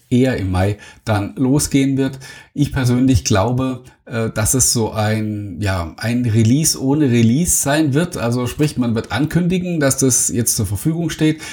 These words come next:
aber man wird's eben nur an die Leute ausrollen, die aktiv, ähm, den Update-Button drücken und nach diesem Update suchen, äh, so wie man's bei den vorausgegangenen Versionen ja auch schon gemacht hat.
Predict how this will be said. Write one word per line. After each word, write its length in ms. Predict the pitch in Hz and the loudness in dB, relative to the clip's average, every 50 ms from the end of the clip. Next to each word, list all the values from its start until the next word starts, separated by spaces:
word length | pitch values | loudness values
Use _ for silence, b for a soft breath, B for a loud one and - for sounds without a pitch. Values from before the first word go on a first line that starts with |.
| B B B | B B B
aber 200 | - 127 127 135 | -2 0 0 0
man 220 | 123 123 120 117 113 | 0 0 2 2 2
wird's 200 | 117 113 - - | 2 2 0 0
eben 280 | - 127 107 110 113 | 0 0 0 2 0
nur 200 | 110 110 113 113 | 0 0 0 -2
an 160 | - 117 107 | -2 -2 0
die 140 | 101 110 110 | 2 4 4
Leute 360 | 104 107 104 104 101 113 - | 4 4 2 2 0 0 0
ausrollen, 540 | - 95 101 95 95 98 98 98 98 101 101 B B B B - | -2 0 0 0 0 0 0 0 0 -2 -4 B B B B -2
die 140 | - - - | -2 0 0
aktiv, 680 | 107 110 - - - - - 113 120 127 123 - - b b b b b _ | 0 -2 -2 -2 -4 0 2 4 4 4 0 -2 -8 b b b b b _
ähm, 480 | - 117 117 110 107 107 95 - - - _ - | -4 -2 0 0 0 0 -2 -4 -8 -14 _ -2
den 120 | 104 98 | -2 0
Update-Button 760 | - 104 - - - 113 110 - - 113 90 - - 120 101 | 0 -2 -2 0 0 0 0 2 0 0 0 0 0 -2 -2
drücken 400 | - - 131 135 - 143 139 127 | 2 2 0 0 2 0 0 0
und 280 | - - 131 117 113 - | 0 -2 -4 -6 -4 0
nach 160 | 127 110 101 | 0 0 2
diesem 300 | - 120 101 - 117 - | 2 0 0 0 -2 -2
Update 460 | 110 - - - 104 92 - - - _ | -4 -4 -2 0 0 0 0 -2 -6 _
suchen, 580 | 113 98 123 160 175 175 175 175 175 175 - _ _ _ _ - | 0 2 4 4 2 2 0 -2 -2 -2 -6 _ _ _ _ -4
äh, 200 | 110 113 110 104 - | -2 0 0 0 0
so 180 | 123 117 113 120 | 2 4 4 6
wie 60 | 127 | 6
man's 180 | 120 113 107 - | 4 4 2 2
bei 120 | 107 95 | 2 2
den 160 | 95 95 95 | 2 0 0
vorausgegangenen 1000 | 92 - 101 80 92 107 120 - - 135 120 117 110 113 113 113 110 110 107 104 B B B B B | 0 0 0 0 2 0 0 0 -2 0 0 2 2 2 2 2 2 0 0 -2 B B B B B
Versionen 460 | 110 104 101 110 101 98 92 90 90 | 0 2 2 2 2 0 0 0 0
ja 160 | 92 85 - | -2 -2 -2
auch 160 | 107 123 123 | -2 -4 -4
schon 180 | - - 113 107 | -4 -4 -4 -2
gemacht 320 | 110 107 107 101 107 107 | -2 0 -2 -2 -4 -4
hat. 120 | 113 110 | -8 -8